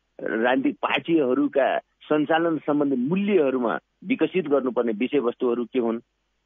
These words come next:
यो प्रश्न हो नि त नयाँ ढङ्गको क्रान्तिकारी पार्टीको अर्थ भने। त्यो पार्टीको अर्थ भनेको आज यसका वैचारिक मूल्यहरू के हुनुपर्दछ। एउटा पार्टी हुनको निम्ति त्यसको निश्चित विचार चाहिन्छ, त्यसको वैचारिक मूल्य के हो, राजनीतिक कार्यक्रम के हो,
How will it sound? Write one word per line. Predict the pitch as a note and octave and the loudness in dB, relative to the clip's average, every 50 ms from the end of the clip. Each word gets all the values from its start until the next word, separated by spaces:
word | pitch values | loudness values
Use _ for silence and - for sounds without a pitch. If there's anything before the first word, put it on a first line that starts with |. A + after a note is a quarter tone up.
| _ _ - | _ _ -4
यो | F3 G#3 | 0 0
प्रश्न | G#3 F#3 F3+ D3+ C3 D3+ | 2 4 2 2 2 0
हो | D3 B2+ A2+ | 0 0 0
नि | C#3+ F3 | 0 0
त | - | 0
नयाँ | G#2+ F2+ G2+ A2+ B2+ B2+ A#2 | 0 0 0 0 0 0 0
ढङ्गको | A2 G#2 G#2 G2+ G2 F#2+ | 0 0 0 -2 -4 -4
क्रान्तिकारी | - A#2 A2 G#2+ G2 G2+ G2 F#2+ | -2 -2 -2 0 0 0 -2 -2
पार्टीको | - - G#2 G2 F#2+ F#2+ F2 E2 | -2 -2 -4 -4 -2 -2 -2 -2
अर्थ | C2 C#2 - - | -2 -2 -4 -6
भने। | C#2+ C2 B1+ B1+ - - _ _ _ _ _ _ _ _ _ _ _ _ _ _ _ | -10 -10 -10 -12 -14 -16 _ _ _ _ _ _ _ _ _ _ _ _ _ _ _
त्यो | - F#3 | 0 2
पार्टीको | - - E3 E3 D3+ E3 D#3+ D#3+ | 4 4 2 2 2 0 0 0
अर्थ | - - - C3+ C#3 - E3 | 0 0 0 -2 0 0 0
भनेको | F3 C#3 A#2+ G#2+ A2+ A#2 G2 - A2 A2+ C3+ - _ _ _ _ _ _ _ _ - | 0 0 0 0 0 0 0 0 -2 -2 -2 -6 _ _ _ _ _ _ _ _ -2
आज | - C#3 D3 D3+ C3+ F3 F#3+ D#3+ - - - | 0 0 2 2 2 2 2 0 0 -2 -4
यसका | C3 C#3+ - - D3+ | -4 -2 0 0 0
वैचारिक | B2 C3 C3 - D3+ C#3+ C#3 | 0 0 0 0 0 0 0
मूल्यहरू | B2+ C3 D#3 F#3+ G3 G3 E3 C3 A#2+ | 0 0 0 2 2 2 2 2 0
के | - A#2+ | 0 0
हुनुपर्दछ। | G#2 F#2+ F#2 - - D2 C#2+ D2 - - D#2 - - | 0 0 0 -2 -2 -2 -4 -4 -6 -8 -12 -4 -2
एउटा | C#3+ D3 C#3 | 0 0 0
पार्टी | - - C3+ C#3+ C3+ - D#3 | 0 -2 -2 -2 0 0 0
हुनको | C3+ B2+ B2 A#2 A#2 A#2 | 0 0 0 -2 -2 -2
निम्ति | A2+ A2 G#2 A#2 A2 | -4 -4 -4 -4 -6
त्यसको | - A2 - B2+ | -8 -6 -6 -4
निश्चित | A2 G#2+ G#2 A2+ G2+ F#2 | -4 -4 -4 -4 -6 -6
विचार | A2 - A2 F#2+ | -4 -2 -2 -2
चाहिन्छ, | - F2+ E2 D2+ D2 - | -2 -2 -4 -4 -6 -8
त्यसको | - - - _ _ - - - B2 | -12 -14 -14 _ _ -8 -6 -4 -2
वैचारिक | G#2 A#2+ A2+ B2 G#2 G2+ G2 | -2 0 0 0 -2 -2 0
मूल्य | A#2 D3 F3+ F#3 D#3+ | -2 0 0 0 0
के | A#2+ G2+ | 0 0
हो, | F2 D2 - - _ _ _ _ - | 0 -2 -2 -6 _ _ _ _ -2
राजनीतिक | G#2+ B2 C#3 D#3+ D3 E3 - | 0 0 0 0 -2 -2 -2
कार्यक्रम | - D#3+ F3 F#3+ F3 F#3+ G3 F#3 D#3+ | -2 -2 -2 -2 -2 -2 -4 -4 -4
के | - A2+ | -2 -4
हो, | E2+ D2 D2 | -4 -4 -6